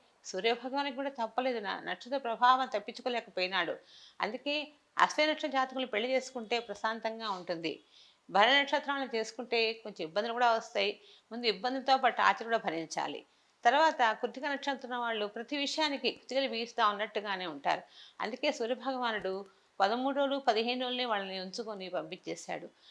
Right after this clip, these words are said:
అంతటి మహానుభావుడికి కూడా ఒక్కొక్క నక్షత్ర ప్రభావం తట్టుకోలేక పంపించేశారు. మానవులు మనం ఎంత మాత్రం. అందుకే ప్రతి ఒక్కళ్ళు కూడా, ఈ మేషరాశి వాళ్ళు, ఈ మూడు నక్షత్రాల వాళ్ళు కూడా ప్రతి విషయంలో జాగ్రత్తగా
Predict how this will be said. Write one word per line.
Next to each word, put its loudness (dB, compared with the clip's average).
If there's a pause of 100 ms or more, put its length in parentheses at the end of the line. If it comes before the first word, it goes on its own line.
(160)
అంతటి 0
మహానుభావుడికి 4
కూడా 0 (320)
ఒక్కొక్క -4
నక్షత్ర 2
ప్రభావం 2
తట్టుకోలేక 0 (340)
పంపించేశారు. -2 (320)
మానవులు -2
మనం -4
ఎంత -4
మాత్రం. -8 (380)
అందుకే -6
ప్రతి -6
ఒక్కళ్ళు 4
కూడా, 6 (340)
ఈ -6
మేషరాశి -2
వాళ్ళు, -2
ఈ -6
మూడు -8
నక్షత్రాల 0
వాళ్ళు 2
కూడా 2 (400)
ప్రతి 0
విషయంలో 4 (300)
జాగ్రత్తగా 2